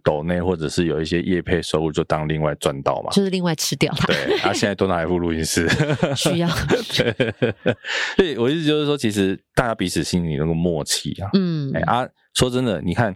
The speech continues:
Speaker 1: 像你老公那样讲的话，对我讲的话，“你自己算啦。”那其实我们心里就会觉得说，“啊，有一个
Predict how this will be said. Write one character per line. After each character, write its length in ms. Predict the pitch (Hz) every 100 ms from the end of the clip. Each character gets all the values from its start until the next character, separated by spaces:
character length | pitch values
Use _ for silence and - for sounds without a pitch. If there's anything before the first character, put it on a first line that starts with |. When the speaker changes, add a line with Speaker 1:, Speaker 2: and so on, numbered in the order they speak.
| -
Speaker 1:
像 180 | - 123 107 92 53 -
你 140 | 98 104
老 100 | 95
公 220 | 87 98
那 60 |
样 120 | 92 90
讲 160 | - 65
的 80 |
话， 160 | 82 80
对 120 | 101
我 120 | 82
讲 200 | 82 73
的 60 | 82
话 100 | 85 87
，“你 80 |
自 140 | 71 95
己 80 | 73
算 280 | - 78
啦。” 160 | 57 - - -
那 100 | -
其 120 | 165
实 100 | 160
我 140 | 98 90
们 120 | 85
心 240 | - 110
里 80 | 101
就 200 | 78 92
会 60 | 90
觉 140 | 78
得 60 | 76
说 140 | - 76 -
，“啊， 80 | - -
有 100 | 87
一 80 | 82
个 220 | 85 82